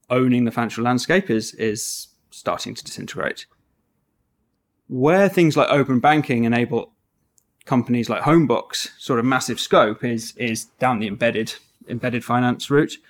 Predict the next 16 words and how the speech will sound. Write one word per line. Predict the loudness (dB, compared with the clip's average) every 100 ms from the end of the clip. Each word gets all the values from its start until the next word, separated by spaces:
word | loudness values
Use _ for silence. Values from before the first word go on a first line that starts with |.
| _ _ -4
We | 2 2
can | 4 2
be | 4
m-, | 4 4 -2 _ _ -8
much | -2 2 2 0 -2
more | -2
valuable | 0 -2 -2 -8
to | -8
customers | -8 -8 -10 -8
and | -4
have | -2
a |
much | 0 -2 -2
better | -2 -2
customer | -8 -8 -8 -8
experience | -2 -2 -2 -6 -12